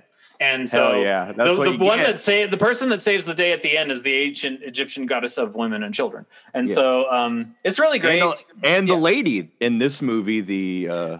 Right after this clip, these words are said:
Speaker 1: Yeah.
Speaker 2: the,
Speaker 1: It,
Speaker 2: the
Speaker 1: it
Speaker 2: w-, woman who's abducted. Yeah, like the
Speaker 1: It's in that, in that kind of, a lot of these old monster movies, they are,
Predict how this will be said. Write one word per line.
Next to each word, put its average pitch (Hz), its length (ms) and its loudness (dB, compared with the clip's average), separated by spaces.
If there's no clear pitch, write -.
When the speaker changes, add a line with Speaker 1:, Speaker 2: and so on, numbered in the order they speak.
Speaker 1:
Yeah. 156 360 -2
Speaker 2:
the, - 80 -2
Speaker 1:
It, - 60 2
Speaker 2:
the 117 160 2
Speaker 1:
it - 20 2
Speaker 2:
w-, 110 560 -4
woman 120 320 0
who's 120 200 -2
abducted. 98 540 -2
Yeah, 101 200 2
like 90 220 -4
the - 80 2
Speaker 1:
It's 226 160 0
in 214 180 -4
that, 330 260 0
in 269 140 -2
that 277 320 -2
kind 214 240 0
of, 180 260 -4
a 196 100 4
lot 202 300 2
of 233 140 -2
these 202 240 0
old 170 600 0
monster 147 460 -2
movies, 120 640 -2
they 135 280 0
are, 123 720 0